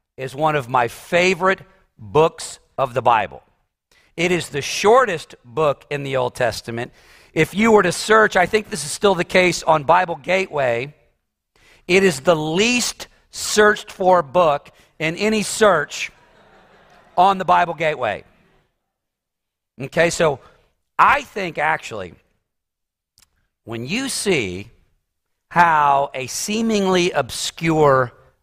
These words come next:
book like this points to the person and work of Jesus Christ, when you see how the book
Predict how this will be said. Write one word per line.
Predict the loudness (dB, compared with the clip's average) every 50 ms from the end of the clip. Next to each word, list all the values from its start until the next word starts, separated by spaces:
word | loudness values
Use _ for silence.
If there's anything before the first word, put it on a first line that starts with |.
| _ _ -6
book | 0 2 2 2 2 2
like | 2 2 2 2 -2
this | -8 -8 -8 -8 -8 -12 -14 -16 -18 -20 _ _ _ _ _ _ _ _ _ _ _ _ _ _ _ _ _ _ _ _ _ _ _
points | -10 -4 0 2 2 2 2 0 -4 -8
to | -8 -6 -4
the | -4 -4
person | -6 -6 -2 0 2 2 2 -2 -6 -6 -6 -6 -6 -6 -8 -10 _
and | -8 -8 -6 -4
work | -2 0 0 0 -2 -2 -6 -8 -10
of | -8 -8 -6
Jesus | -6 -6 -6 -6 -6 -8 -10
Christ, | -4 -2 -2 -2 -2 -6
when | -8 -8 -6
you | -4 -2 -2 -2 -2
see | -2 -4 -4 -2 -2 0 0 -2 -2 2
how | 4 4 6 6 4 0 -4 -10 -20 -20 -20 -20 _ _
the | -10
book | -10 -4 0 2 2 2 2 0 -6 -18